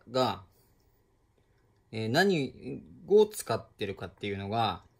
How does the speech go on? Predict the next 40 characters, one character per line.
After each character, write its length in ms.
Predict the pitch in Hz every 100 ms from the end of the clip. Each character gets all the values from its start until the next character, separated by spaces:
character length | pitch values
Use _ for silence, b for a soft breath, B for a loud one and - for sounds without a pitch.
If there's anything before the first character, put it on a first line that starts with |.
| _ _ _ b b b b b b b _ _ _ _ -
え 280 | 110 104 -
ー 20 |
と、 400 | - 107 104 104
左 400 | 104 143 147 147
の 80 | 151
一 220 | 143 131
番 240 | 139 143 139
下 340 | - - 131
の 60 | 131
と 100 | 131
こ 120 | 127
ろ 100 | 131
に 180 | 113 92 - 123 -
押 160 | 123 110
し-、 120 | - -
を 280 | 143 139 101
押 120 | 101
し 40 |
て 100 | -
い 80 | 110
た 80 | 110
だ 100 | 104
く 140 | -
と、 100 | -
こ 100 | 104
の 100 | 151
画 120 | 156 175
面 120 | 120
に 40 |
な 80 | 98
る 60 | 95
ん 40 |
で 60 | -
す 60 |
よ 60 | 98
ね。 200 | 110 - _ b b b b b b _ _ _ _ _ _ _
で、 80 | 151
こ 180 | - 175
こ 160 | 220 214
に、 440 | 170 165 113 -